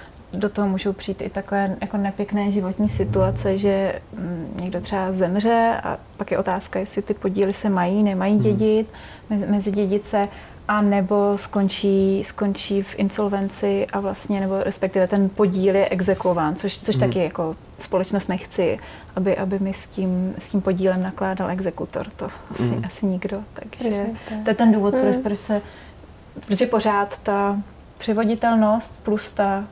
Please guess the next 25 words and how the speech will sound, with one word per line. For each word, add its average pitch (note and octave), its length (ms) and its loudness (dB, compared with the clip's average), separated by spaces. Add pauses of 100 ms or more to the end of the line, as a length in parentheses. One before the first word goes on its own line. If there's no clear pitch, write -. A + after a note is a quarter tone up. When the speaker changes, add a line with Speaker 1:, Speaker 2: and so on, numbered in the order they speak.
(160)
Speaker 1:
finanční, F#3+ 540 -4
daňová G#2 460 -2
a G3+ 60 -4
jiná - 320 -2
zátěž G3+ 600 -4 (340)
je G3+ 80 0
natolik G3+ 360 0
jako G#3 160 -2
složitá G#3 840 0
a G#3 240 -2 (300)
neflexibilní, G3 1000 2
Speaker 2:
Mhm. B2 200 0 (840)
Speaker 1:
že G#3+ 120 -2
se G3+ 140 -2
do F#3+ 100 2
toho G3 160 0
ty G3 100 0 (100)
společnosti - 560 -4
nechtějí G3 320 -4
úplně G3 260 -4
jako G3 160 -6
pouštět G3+ 480 -4
napřímo, F#3+ 460 -2
že G3+ 120 -2
by, F3+ 180 0